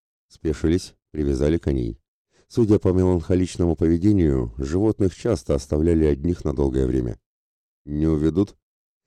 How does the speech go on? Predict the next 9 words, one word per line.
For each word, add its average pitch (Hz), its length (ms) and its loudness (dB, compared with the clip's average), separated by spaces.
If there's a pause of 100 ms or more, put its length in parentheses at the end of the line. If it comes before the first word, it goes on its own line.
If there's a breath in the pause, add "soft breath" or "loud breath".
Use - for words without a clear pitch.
(200)
зачем-то 71 480 -2
спросил 69 380 -4
я, 71 220 0 (420)
хотя 110 240 -4
понимал, 104 420 2
что - 200 -2
в 78 60 2
эту 92 180 0
чащобу 80 760 -2